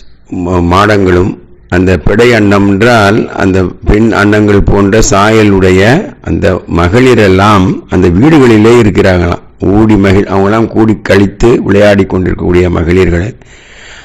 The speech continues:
அந்த வீடுகள் நிறைந்த தேவூராகும். கோள் அரவு கொன்றை நகுவெண் தலை எருக்கு வன்னி, அந்த வன்னின வன்னி, கொக்கிர கொடு கொக்கு வந்தாரை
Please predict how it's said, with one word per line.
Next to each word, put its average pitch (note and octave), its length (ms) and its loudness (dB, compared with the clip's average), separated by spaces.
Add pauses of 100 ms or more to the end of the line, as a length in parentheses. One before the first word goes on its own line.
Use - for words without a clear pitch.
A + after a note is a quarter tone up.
(100)
அந்த F#2+ 220 0
வீடுகள் G#2 340 2
நிறைந்த F2+ 720 0 (200)
தேவூராகும். F#2 720 0 (840)
கோள் A#2+ 480 2 (100)
அரவு G#2+ 600 2
கொன்றை G#2 680 2
நகுவெண் A2+ 720 2
தலை A2 500 2
எருக்கு A#2 640 2
வன்னி, A2 840 2
அந்த F#2 140 0
வன்னின A2+ 440 2
வன்னி, G#2+ 760 2 (440)
கொக்கிர B2 560 0
கொடு A2 540 2
கொக்கு A2+ 280 -2
வந்தாரை G2 520 0